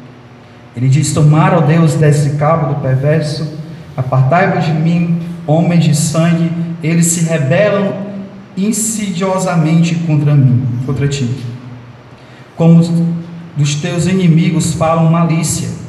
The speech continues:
Não aborreço eu os que te aborrecem, e não abomino os que contra ti se levantam? Aborreço-os com ódio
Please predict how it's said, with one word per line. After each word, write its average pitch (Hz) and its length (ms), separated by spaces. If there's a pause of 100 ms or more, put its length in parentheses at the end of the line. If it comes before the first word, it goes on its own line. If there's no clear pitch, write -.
(580)
Não 220 140
aborreço 208 680
eu 196 260
os - 200
que 175 180
te 165 120
aborrecem, 139 760 (420)
e 160 80
não 170 260
abomino 190 480
os - 120
que 175 160
contra 165 300
ti 160 240
se - 160
levantam? 139 840 (300)
Aborreço-os 143 880
com 151 220
ódio 151 340